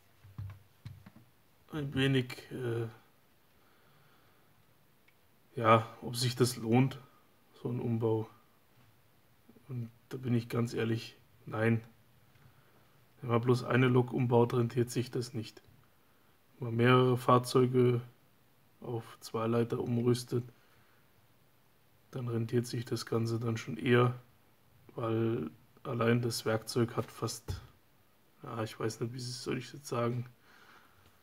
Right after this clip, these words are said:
ja, knapp sechshundert Euro gekostet. Nur das Werkzeug und die,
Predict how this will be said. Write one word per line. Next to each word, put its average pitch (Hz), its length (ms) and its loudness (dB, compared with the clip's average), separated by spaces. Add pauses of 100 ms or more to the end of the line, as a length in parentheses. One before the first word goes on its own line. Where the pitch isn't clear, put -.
(460)
ja, 113 300 2 (220)
knapp 135 240 2
sechshundert 113 440 -2
Euro 107 220 -2
gekostet. 110 580 -6 (1500)
Nur 120 380 6 (220)
das - 180 -10
Werkzeug 113 640 -4
und 110 560 -8 (2500)
die, 110 460 -8